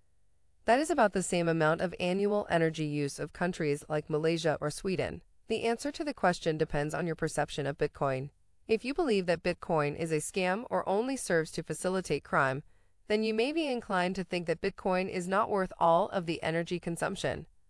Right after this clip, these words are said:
On the other hand, if you are one of the millions of people who use Bitcoin to escape repression, inflation, or capital controls, you may be all for Bitcoin's consumption. To pick a side, it is essential that you first understand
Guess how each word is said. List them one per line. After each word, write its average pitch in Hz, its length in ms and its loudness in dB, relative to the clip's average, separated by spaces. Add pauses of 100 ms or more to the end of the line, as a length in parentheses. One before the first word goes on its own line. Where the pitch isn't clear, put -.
(200)
On 208 120 2
the 214 140 2
other 302 220 0
hand, 160 340 0 (260)
if 214 160 0
you 240 140 -4
are 320 100 2
one 220 160 2
of 185 80 0
the 175 80 0
millions 190 440 0
of 170 100 -6
people 160 380 0
who 180 100 -4
use 165 300 -4
Bitcoin 175 580 -2
to 175 140 -2
escape 160 400 -4
repression, 151 580 -2 (420)
inflation, 214 680 0 (480)
or 214 140 0
capital 214 420 0
controls, 180 640 0 (500)
you 247 140 0
may 277 140 -2
be 302 140 -2
all 190 200 4
for 202 160 -2
Bitcoin's 190 520 0
consumption. 190 680 -2 (480)
To 247 100 -8
pick 285 180 -2
a 339 60 -2
side, 208 380 2
it 214 100 2
is 220 100 0
essential 214 500 0
that 240 120 0
you 185 140 -2
first 202 320 -2
understand 170 580 -2